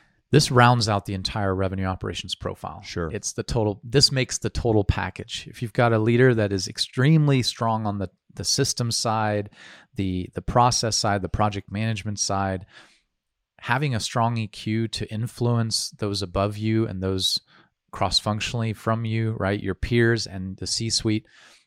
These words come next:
Speaker 1: This, this skill set of emotional intelligence is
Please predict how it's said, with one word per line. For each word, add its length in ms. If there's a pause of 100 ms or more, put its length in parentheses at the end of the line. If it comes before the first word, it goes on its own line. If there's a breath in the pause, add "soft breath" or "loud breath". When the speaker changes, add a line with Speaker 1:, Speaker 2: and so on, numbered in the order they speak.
(120)
Speaker 1:
This, 380
this 220
skill 300
set 220
of 100
emotional 500
intelligence 720 (600 loud breath)
is 320